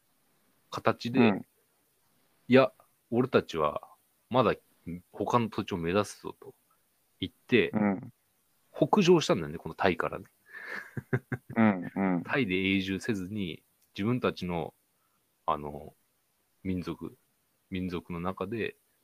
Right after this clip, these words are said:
Speaker 1: 交雑しないで、自分たちの民族だか-、中で、どんどんどんどん北を目指して、で、当時、まあ、今、韓国と九州は対馬海峡で分かれてるけど、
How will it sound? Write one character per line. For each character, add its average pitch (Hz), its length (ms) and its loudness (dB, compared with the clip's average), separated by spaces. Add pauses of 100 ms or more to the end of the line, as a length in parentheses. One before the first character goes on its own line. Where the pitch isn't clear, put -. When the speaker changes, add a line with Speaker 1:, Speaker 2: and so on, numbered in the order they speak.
(160)
Speaker 1:
交 107 180 -4
雑 101 220 -4
し 113 100 -8
な 113 80 -4
い 110 60 -4
で、 104 60 -2
自 92 120 -6
分 123 100 -4
た 127 100 -4
ち 139 60 -8
の 202 60 -4
民 123 120 -4
族 117 180 -4
だ 135 120 -2
か-、 139 200 -8
中 147 280 -4
で、 165 360 -10 (640)
ど 117 100 -2
ん 98 60 -2
ど 78 100 -4
ん 76 60 -12
ど 82 80 -4
ん 82 80 -8
ど 73 80 -10
ん 73 60 -14
北 82 420 0 (120)
を 98 140 -10
目 87 140 -6
指 101 180 -6
し - 140 -16
て、 120 340 -4 (720)
で、 127 100 2
当 175 220 6
時、 120 360 0 (600)
ま 135 100 -2
あ、 123 40 2
今、 92 360 2
韓 104 220 -4
国 76 140 -12 (100)
と 71 220 -4
九 - 180 -4
州 - 180 -6
は 69 280 -10 (760)
対 95 160 -4
馬 92 160 0
海 90 220 2
峡 76 180 -6
で 71 300 -14 (680)
分 90 260 -2
か - 100 -2
れ 82 100 0
て - 120 -10
る 80 140 -14
け - 100 -12
ど、 - 240 -10